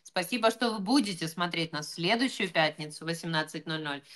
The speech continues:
И, пожалуйста, не забывайте, донатьте на дроны для вооруженных сил Украины. Или по Q R-коду, или по ссылке под нашим Савиком эфиром. В любой валюте вы сможете помочь приблизить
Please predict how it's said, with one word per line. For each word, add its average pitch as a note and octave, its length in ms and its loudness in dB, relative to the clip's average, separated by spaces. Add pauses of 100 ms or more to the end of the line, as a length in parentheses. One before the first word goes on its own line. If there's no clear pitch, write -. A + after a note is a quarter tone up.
(160)
И, F#3 80 -6
пожалуйста, C#4 520 6
не A#3 100 -2
забывайте, A3 640 4
донатьте B3 460 0
на G3+ 120 2
дроны E3 380 0
для D#3 140 -4
вооруженных E3+ 460 -2
сил F#3+ 260 -4
Украины. D#3 600 -2 (140)
Или B3+ 300 2
по G3 760 4
Q G3+ 100 2
R-коду, B3+ 500 4
или F#3+ 280 0
по F3+ 160 -4
ссылке C#4 640 2 (260)
под F3+ 220 2
нашим G#3 320 6
Савиком F3+ 560 4
эфиром. A#3 540 0
В E3+ 100 -2
любой G3 360 4
валюте G3 460 2
вы D#3+ 80 -2
сможете F#3 540 0
помочь F3 560 4 (500)
приблизить D4 880 8